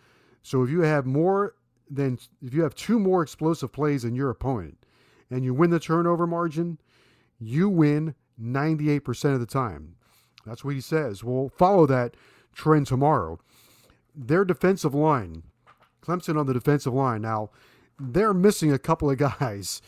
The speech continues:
uh, for a variety of reasons. One of those is Justin Foster.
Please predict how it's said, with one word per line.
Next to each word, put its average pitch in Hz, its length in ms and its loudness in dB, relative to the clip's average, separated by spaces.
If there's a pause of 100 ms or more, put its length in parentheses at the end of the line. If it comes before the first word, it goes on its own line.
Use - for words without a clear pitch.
(460)
uh, 120 340 -2
for 131 240 0
a 127 60 0
variety 143 480 0
of 120 100 -2
reasons. 117 480 -4
One 143 200 0
of 160 100 4
those 139 340 2
is 117 240 -2 (400)
Justin 131 480 0
Foster. 120 640 -4